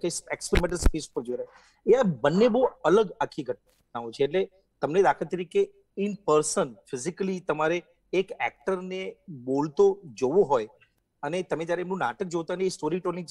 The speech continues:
ટેલિંગ જોતા હોય, ત્યારે કદાચ એ તમે દાખલા તરીકે સૌમ્યનું નાટક છે, તો સૌમ્યનું નાટક મને સ્ટેજ ઉપર અદ્ભુત ગમે છે. એ,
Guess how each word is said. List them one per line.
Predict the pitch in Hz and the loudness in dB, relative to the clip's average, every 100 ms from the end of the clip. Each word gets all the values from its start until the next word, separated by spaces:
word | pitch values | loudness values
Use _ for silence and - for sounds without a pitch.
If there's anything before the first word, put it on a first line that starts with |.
| - | -2
ટેલિંગ | 147 175 | 0 0
જોતા | 175 151 | -6 -4
હોય, | 165 | -4
ત્યારે | 139 _ - 180 | -4 _ -4 -2
કદાચ | 220 214 220 | 0 -2 -2
એ | 226 | -2
તમે | 190 170 | -2 -2
દાખલા | 160 196 | -2 -4
તરીકે | 208 | -6
સૌમ્યનું | 196 185 208 214 | -6 -4 -4 -2
નાટક | 139 127 147 | -4 -6 -12
છે, | 147 | -10
તો | 165 | -10
સૌમ્યનું | - 175 214 | -6 -4 -2
નાટક | 196 185 208 | -2 -4 -6
મને | 233 | -6
સ્ટેજ | - - 214 214 | -4 0 0 0
ઉપર | 208 240 233 _ _ _ _ - | 2 2 0 _ _ _ _ -6
અદ્ભુત | 165 185 247 - | -4 -2 -2 -2
ગમે | 175 135 120 | -2 -2 -4
છે. | - 123 | -8 -2
એ, | 180 247 | 0 0